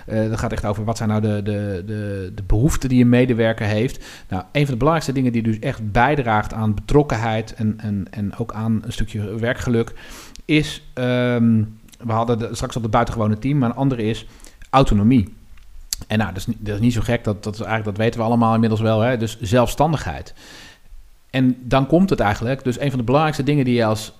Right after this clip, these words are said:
als leider te doen hebt, en ook dit geldt weer op elk niveau in een organisatie, is ervoor te zorgen dat de mensen in je team,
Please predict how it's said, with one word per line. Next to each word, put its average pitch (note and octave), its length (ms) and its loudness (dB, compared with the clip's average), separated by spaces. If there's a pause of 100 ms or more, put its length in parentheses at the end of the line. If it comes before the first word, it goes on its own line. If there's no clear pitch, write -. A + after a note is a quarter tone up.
(140)
als G#2 220 -4
leider A2+ 500 2
te G#2+ 160 -8
doen C#3 200 4
hebt, A2 360 0 (580)
en B2 120 -4
ook A2+ 120 0
dit D3+ 140 6
geldt F3 240 2
weer B2+ 120 2
op B2+ 80 0
elk B2 200 0
niveau A#2+ 340 4
in A2 60 4
een G#2 100 2
organisatie, G2+ 640 -2 (340)
is - 200 -6
ervoor B2 180 -2
te A2+ 100 -4
zorgen D3 260 2
dat A#2 140 -2
de A2 60 0
mensen C#3 400 4
in B2 60 2
je G#2 180 -2
team, C3+ 420 0